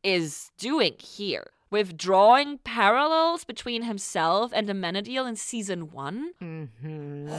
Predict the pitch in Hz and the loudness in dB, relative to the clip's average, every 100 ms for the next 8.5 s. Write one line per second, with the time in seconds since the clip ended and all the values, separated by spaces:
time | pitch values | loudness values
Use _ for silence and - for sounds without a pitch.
0 | 180 233 233 392 508 339 330 254 196 254 | -2 4 8 10 10 10 8 8 6 4
1 | 254 269 294 294 277 254 233 240 226 233 | 2 4 0 0 -2 -2 -2 -2 0 -2
2 | - 226 220 220 214 233 208 208 220 202 | 0 0 0 0 2 2 4 2 2 2
3 | 185 214 - 311 175 170 175 156 165 160 | 2 2 2 0 0 -2 -2 -2 -2 -2
4 | - - 214 208 262 233 - - 277 - | -2 4 6 8 6 4 -2 -2 -4 -4
5 | - 349 330 247 254 349 311 220 202 294 | 2 6 6 4 2 4 0 0 0 2
6 | 240 262 247 247 269 - - 453 508 - | 2 2 4 4 2 -2 6 8 8 6
7 | _ 220 - - 339 160 180 494 - - | _ -6 -6 -10 -8 0 2 2 0 -12
8 | - 277 453 480 | -4 2 2 2